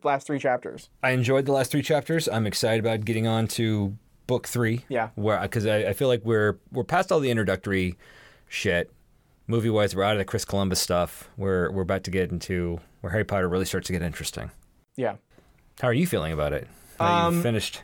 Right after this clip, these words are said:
Speaker 2: your
Speaker 1: I'm
Speaker 2: second Harry Potter book.
Speaker 1: I'm glad to be done with it. I think in the first episode of this season,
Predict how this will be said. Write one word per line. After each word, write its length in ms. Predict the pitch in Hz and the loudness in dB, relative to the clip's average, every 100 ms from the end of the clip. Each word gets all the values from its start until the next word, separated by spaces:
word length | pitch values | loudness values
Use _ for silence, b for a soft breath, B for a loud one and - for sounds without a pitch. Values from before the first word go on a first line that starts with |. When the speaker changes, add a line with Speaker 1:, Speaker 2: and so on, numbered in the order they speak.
| _ | _
Speaker 2:
your 120 | - | 0
Speaker 1:
I'm 60 | 180 | 0
Speaker 2:
second 320 | 170 156 123 | 2 0 0
Harry 160 | 123 117 | 0 2
Potter 240 | 123 107 | 2 2
book. 280 | 98 113 - | 0 -2 -2
Speaker 1:
I'm 160 | 156 156 | -2 0
glad 360 | 143 139 147 | 0 0 0
to 60 | 175 | -2
be 120 | 208 | -6
done 320 | 202 143 117 | -2 -2 -2
with 160 | 107 107 | -6 -4
it. 200 | 151 - _ _ _ _ _ - - | -4 -4 _ _ _ _ _ -8 -4
I 100 | 156 | -4
think 320 | - 208 240 | 0 0 0
in 140 | 247 | 0
the 200 | 214 165 143 _ | 0 0 -8 _
first 260 | - 175 180 | 0 0 0
episode 300 | 160 - 165 | -2 0 0
of 160 | 143 127 | 0 0
this 200 | 151 147 | -2 -2
season, 800 | - 151 139 131 120 117 117 | -2 0 0 0 0 0 -6